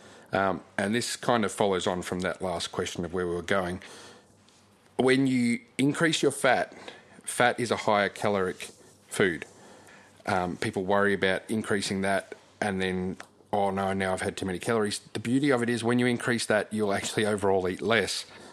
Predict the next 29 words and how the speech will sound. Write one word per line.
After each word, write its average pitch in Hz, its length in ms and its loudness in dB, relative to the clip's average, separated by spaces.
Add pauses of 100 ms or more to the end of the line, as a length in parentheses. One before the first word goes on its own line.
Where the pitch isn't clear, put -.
(140)
lowering 98 520 2
your 85 120 -4
total 85 320 -4
caloric 85 560 -6
intake. - 460 -8 (720)
Um, 87 460 -2 (680)
it's, - 580 -6
it's 113 200 -4
a 110 60 2
weird 113 300 0
paradigm 110 520 2
to 87 60 -6
think 113 240 -2
about, 85 380 -4 (760)
um, 82 360 -4
eating 101 240 -2
a 87 60 -4
higher 98 320 2
calorie 95 460 -2
food 87 500 -2 (100)
to 85 460 -4 (120)
overall 90 400 -2
eat 90 100 -6
less 90 200 -4
calories, 92 380 -4
but 98 220 -4
it 90 120 -8
does 104 260 -2
work. 104 380 -4